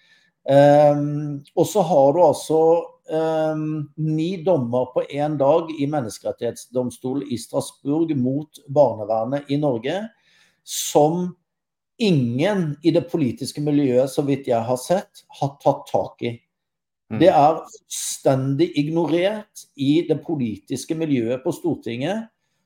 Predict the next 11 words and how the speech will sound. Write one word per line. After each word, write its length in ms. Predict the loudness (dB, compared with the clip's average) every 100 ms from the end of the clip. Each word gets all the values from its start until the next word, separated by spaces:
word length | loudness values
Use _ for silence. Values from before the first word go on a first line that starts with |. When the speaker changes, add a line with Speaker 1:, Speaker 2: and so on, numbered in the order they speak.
| _ 4
Speaker 1:
at 220 | 4 2
vi 100 | 2 4
begynner 380 | 4 2 0
å 40 | -2
få 200 | 0 0
en 80 | 2
enormt 1040 | 0 0 2 4 2 0 -4 -4 -8 -12
renomméproblem 1300 | 0 2 2 2 0 0 -4 -8 -8 -4 -4 -2 -6 -10
og 160 | -4 -2
en 80 | 0
belastning 920 | 0 0 -2 -4 -12 -12 -8 -6 -6